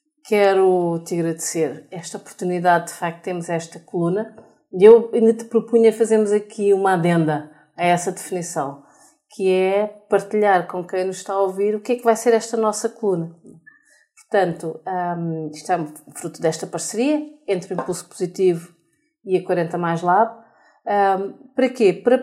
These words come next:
trazermos a este, a este projeto uma vertente mais de business, uma vertente mais de negócio, mostrar um bocadinho o que é que há aqui nesta, neste mundo da, da longevidade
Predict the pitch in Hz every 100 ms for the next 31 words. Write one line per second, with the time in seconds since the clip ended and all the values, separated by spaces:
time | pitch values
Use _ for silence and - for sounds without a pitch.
0 | - - - 262 226 247 247 247 - -
1 | - 226 233 226 - 240 233 233 233 -
2 | - 220 226 233 233 220 214 208 - 226
3 | 214 208 202 196 196 196 180 170 151 147
4 | 139 127 - - 165 170 170 180 175 170
5 | 180 175 175 160 170 156 147 - 156 151
6 | 180 170 180 185 175 196 202 208 - _
7 | _ _ 208 - 226 208 - 208 202 196
8 | 190 - _ _ - 190 - 214 196 196
9 | 190 185 180 175 - 190 185 180 175 185
10 | 185 180 175 180 170 175 180 180 170 175
11 | 180 185 226 -